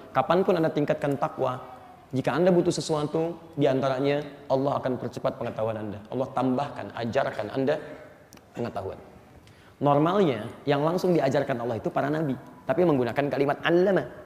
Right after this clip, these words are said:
Orang-orang yang takwanya meningkat kepada Allah, nggak bisa dia menyerupai level nabi. Tapi Allah akan mempercepat potensi pengetahuan dia untuk menambah pengetahuan dan pemahamannya.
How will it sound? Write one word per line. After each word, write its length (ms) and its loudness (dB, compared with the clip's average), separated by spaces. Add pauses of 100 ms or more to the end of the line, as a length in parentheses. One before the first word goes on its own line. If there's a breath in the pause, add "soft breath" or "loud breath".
(540 loud breath)
Orang-orang 540 8
yang 80 4
takwanya 340 4
meningkat 400 4
kepada 320 2
Allah, 300 0 (180)
nggak 240 4
bisa 240 4
dia 140 8
menyerupai 340 6
level 320 4
nabi. 240 2 (460)
Tapi 180 2
Allah 320 4
akan 140 0 (100)
mempercepat 480 0
potensi 400 0
pengetahuan 640 -2
dia 300 2 (180)
untuk 240 2
menambah 560 4
pengetahuan 480 0
dan 80 0
pemahamannya. 560 -6